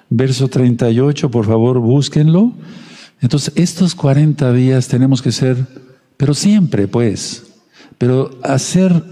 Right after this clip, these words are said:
realmente un arrepentimiento en esos cuarenta días. No se trata, hermanos nuevecitos, de arrepentirse y pecar, arrepentirse y pecar, arrepentirse y, y,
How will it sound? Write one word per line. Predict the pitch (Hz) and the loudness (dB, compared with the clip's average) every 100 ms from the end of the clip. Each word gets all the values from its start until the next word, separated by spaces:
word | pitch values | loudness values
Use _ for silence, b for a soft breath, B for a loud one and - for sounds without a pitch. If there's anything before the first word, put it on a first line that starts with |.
| - | -8
realmente | - 127 160 160 151 | 0 2 4 2 4
un | 160 | 2
arrepentimiento | 135 127 123 113 120 135 135 139 | 2 0 0 0 2 2 0 0
en | 127 | 0
esos | 117 123 | 0 -4
cuarenta | - 110 113 113 | -2 0 0 0
días. | 104 104 107 - - B B B B B - | 0 0 0 -4 -14 B B B B B 0
No | 139 208 | 2 2
se | - 202 | 2 -2
trata, | - 151 156 - 139 | 0 0 0 0 0
hermanos | 123 110 117 120 117 107 | 2 2 2 2 2 0
nuevecitos, | 113 107 101 - 123 117 123 117 - B B B | 0 0 0 0 -2 0 -2 -4 -12 B B B
de | 131 117 | -2 0
arrepentirse | 117 - 120 - 156 151 160 | 0 2 0 2 0 2 0
y | |
pecar, | 139 110 110 92 101 | 0 -2 -4 -4 -6
arrepentirse | - 117 117 113 135 127 151 | -4 -2 0 0 0 0 -2
y | |
pecar, | 127 107 - 85 - | 0 -4 -4 -6 -4
arrepentirse | 113 113 113 107 127 131 147 165 - - - _ _ _ | -2 0 0 0 -2 0 0 -2 -8 -20 -20 _ _ _
y, | 120 | -2
y, | 107 101 - 113 110 | 0 0 -2 -4 -4